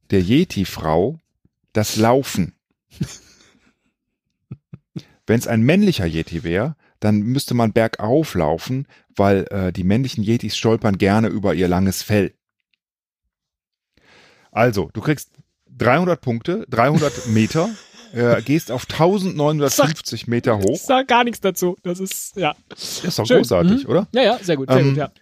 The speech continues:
Speaker 1: so, äh, jetzt aber mal wieder zu einer echten Frage, ja, mit echten Fakten.
Speaker 2: Echte Bergungeheuer.
Speaker 1: Ja.
Speaker 2: Ja.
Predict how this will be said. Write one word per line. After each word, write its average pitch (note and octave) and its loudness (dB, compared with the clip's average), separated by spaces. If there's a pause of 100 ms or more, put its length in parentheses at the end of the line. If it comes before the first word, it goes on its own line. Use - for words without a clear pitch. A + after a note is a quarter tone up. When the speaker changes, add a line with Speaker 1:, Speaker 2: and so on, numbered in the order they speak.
(140)
Speaker 1:
so, A2+ 2 (180)
äh, A2+ 2
jetzt D3 0
aber B2 2
mal A#2 2
wieder A#2+ 4
zu A2 -4
einer F#2+ 2
echten A2+ -2
Frage, D2+ -8
ja, G2 2
mit G2 0
echten - -6
Fakten. - -10 (580)
Speaker 2:
Echte F#3 0
Bergungeheuer. B2 -2
Speaker 1:
Ja. G#2+ 4
Speaker 2:
Ja. C#3+ -2